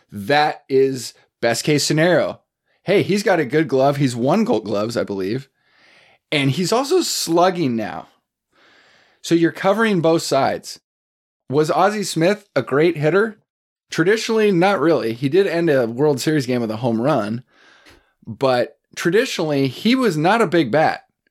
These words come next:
But do you want to take Ozzie Smith out of your lineup and put someone else at shortstop in? Cardinals didn't. And he made the big leagues on the merit of his glove was so good that he got to stay in the lineup.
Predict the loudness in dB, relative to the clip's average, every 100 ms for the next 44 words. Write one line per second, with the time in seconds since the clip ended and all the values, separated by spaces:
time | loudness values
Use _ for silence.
0 | _ _ -20 -4 0 0 -2 -4 -4 0
1 | 2 2 0 0 0 0 0 0 0 -4
2 | -2 0 2 2 4 2 2 0 2 0
3 | -2 -4 -2 -2 -2 -2 0 2 0 -2
4 | -4 -2 -2 0 -2 0 -2 -2 -6 _
5 | _ _ -8 -2 0 2 0 0 -2 -6
6 | _ _ _ _ _ _ _ _ _ -2
7 | 0 0 -4 -10 _ _ -2 0 2 2
8 | 2 4 2 0 -4 0 0 2 0 -2
9 | -2 -2 -2 0 2 2 2 0 -2 -2
10 | 0 2 2 0 -2 -2 -4 -6 -2 2
11 | 2 2 0 -2 -4 -14 _ _ _ _
12 | _ -4 -4 0 0 0 -2 -6 -4 -2
13 | 0 0 -2 -4 -6 -10